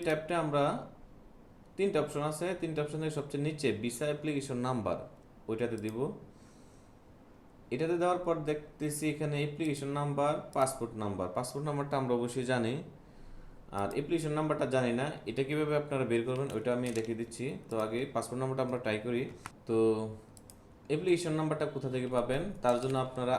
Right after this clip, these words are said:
আরেকটা ট্যাব ওপেন করবেন। আমি একটা ট্যাব ওপেন করে নিচ্ছি। তো এখানে আরেকটা ওয়েবসাইট আছে, সেখানে হচ্ছে visa dot mofa dot gov dot S A slash visa person slash get application data। এখানেও দুইটা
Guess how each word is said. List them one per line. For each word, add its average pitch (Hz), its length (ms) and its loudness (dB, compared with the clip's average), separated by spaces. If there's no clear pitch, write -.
আরেকটা 117 300 0
ট্যাব 117 220 2
ওপেন 117 240 -2
করবেন। 113 280 0
আমি 110 160 -4
একটা 120 160 -6
ট্যাব 117 200 4
ওপেন 120 200 -2
করে 117 200 2
নিচ্ছি। 110 280 -4
তো - 40 -4
এখানে 147 280 0
আরেকটা 160 340 6
ওয়েবসাইট 131 420 4
আছে, 135 200 0
সেখানে 131 240 0
হচ্ছে 131 160 0
visa 120 280 2
dot 131 200 2
mofa 131 260 -2
dot 131 140 2
gov 117 220 4
dot 131 120 2
S - 100 -10
A - 100 -4
slash 139 340 2
visa 117 360 2
person 131 360 4
slash 143 340 4
get 131 200 6
application 151 360 -2
data। 107 240 4
এখানেও 175 280 2
দুইটা 143 180 2